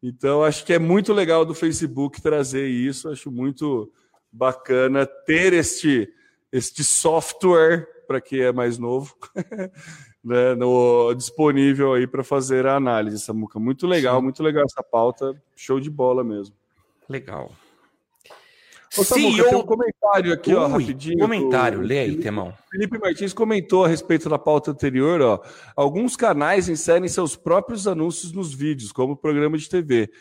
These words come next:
Speaker 1: Fecham as parcerias e dispensam os anúncios da plataforma."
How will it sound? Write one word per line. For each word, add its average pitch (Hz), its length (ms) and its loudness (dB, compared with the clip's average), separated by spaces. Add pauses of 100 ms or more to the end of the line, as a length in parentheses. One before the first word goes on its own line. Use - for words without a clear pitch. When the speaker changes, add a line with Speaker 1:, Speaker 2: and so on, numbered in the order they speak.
(280)
Speaker 1:
Fecham 151 420 0
as 147 80 -4
parcerias 156 640 0
e 180 80 -10
dispensam 160 560 -2
os 165 100 -8
anúncios 147 440 -4
da 160 100 0
plataforma." 160 580 -2